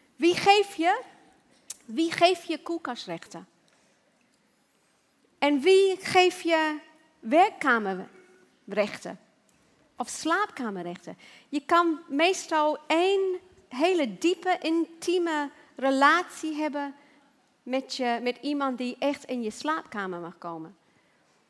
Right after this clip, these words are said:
En dus wat we willen dat je nu doet, en dan kan je een overleg met elkaar doen, dat je, eh, zet wat namen op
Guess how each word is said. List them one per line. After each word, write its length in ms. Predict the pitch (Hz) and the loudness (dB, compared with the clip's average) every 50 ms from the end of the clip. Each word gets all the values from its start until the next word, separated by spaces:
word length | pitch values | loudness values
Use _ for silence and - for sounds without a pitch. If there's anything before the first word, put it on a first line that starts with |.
| _ _ _ _ _ _ _ _ _ | _ _ _ _ _ _ _ _ _
En 120 | - 269 277 | -8 -4 -4
dus 120 | 311 285 | -4 0
wat 180 | 294 359 359 - | 2 2 4 4
we 140 | 349 330 269 | 4 2 2
willen 260 | 330 392 415 427 392 | 2 2 2 2 0
dat 160 | 302 - - | -2 -2 -2
je 80 | 320 294 | -2 0
nu 200 | 285 339 349 294 | 0 0 0 0
doet, 200 | 302 330 359 370 | -2 -2 -2 -2
en 60 | 320 | -4
dan 120 | 285 285 | -4 -6
kan 200 | - - 330 330 | -6 -6 -4 -4
je 100 | 302 254 | -4 -4
een 140 | 233 240 - | -4 -4 -2
overleg 460 | - 269 320 330 330 320 320 320 - | -2 -2 -2 -2 -2 -4 -4 -4 -6
met 80 | 320 294 | -6 -6
elkaar 420 | 294 285 - 285 277 277 285 262 | -6 -6 -4 -2 -2 -2 -2 -2
doen, 220 | 240 277 302 349 494 508 427 _ _ _ _ _ _ - - _ _ _ _ _ - | -4 -8 -8 -10 -10 -12 -16 _ _ _ _ _ _ -20 -20 _ _ _ _ _ -8
dat 320 | - 269 294 285 - - | -4 -2 -2 -2 -4 -4
je, 340 | - 262 247 240 233 226 226 - - _ _ _ _ _ | -4 -2 0 0 -2 -4 -6 -10 -18 _ _ _ _ _
eh, 300 | 226 220 214 208 202 196 196 220 220 - _ _ _ _ _ | -6 -4 -2 -2 -2 -2 -2 -4 -8 -16 _ _ _ _ _
zet 280 | - - - 370 359 - | -12 -4 -2 -2 0 2
wat 180 | 262 247 - | 2 2 2
namen 680 | 240 240 247 269 311 349 381 392 370 381 359 311 - - | 2 2 2 4 4 4 4 2 2 2 0 0 0 0
op 300 | 349 392 539 - - | 0 0 0 -2 -6